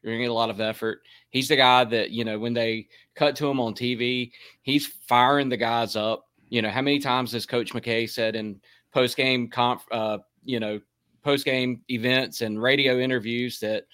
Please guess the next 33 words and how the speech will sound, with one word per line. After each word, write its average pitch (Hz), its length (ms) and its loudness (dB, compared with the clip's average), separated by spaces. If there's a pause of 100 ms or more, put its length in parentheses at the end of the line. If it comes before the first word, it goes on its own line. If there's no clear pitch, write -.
(320)
you 123 80 0
know, 110 120 2
Kyle 127 300 2
Rote 120 240 4
is 120 120 0
like 117 180 -2
a 104 40 -6
coach - 540 -4 (140)
on 110 160 -8
the 104 80 -10
staff. 120 400 -2
I, 110 180 -4 (140)
you 120 120 -2
know, 110 220 -4 (100)
don't 165 160 4
know 160 100 6
what 143 180 4
Kyle's 135 400 2
future 139 380 -4
holds 135 360 -2
as 117 100 -8
far 120 280 0
as, 113 180 -4
like, 104 220 -2
h-, 104 100 -12 (160)
how 120 220 -2
he 135 160 -6
sticks - 260 -6
around 123 200 -2
the 123 40 -4
game 120 140 -2
of 98 80 -8
basketball, 127 680 -2